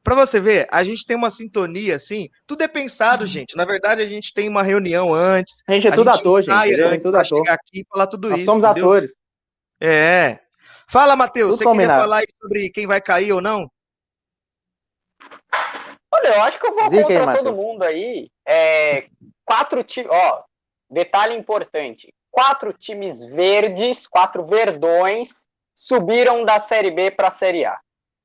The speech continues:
Speaker 3: O Goiás vem algumas partidas desencantando aos olhos da sua torcida.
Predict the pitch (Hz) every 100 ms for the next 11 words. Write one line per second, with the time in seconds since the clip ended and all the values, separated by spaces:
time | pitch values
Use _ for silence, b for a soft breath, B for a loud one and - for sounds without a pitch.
0 | _ _ _ _ B - 196 254 262 208
1 | 226 262 190 139 196 247 226 208 233 226
2 | - 202 175 - 226 226 226 175 196 185
3 | 254 - 254 226 _ 220 240 233 214 185
4 | 202 202 185 185 - 190 202 170 - -
5 | 220 202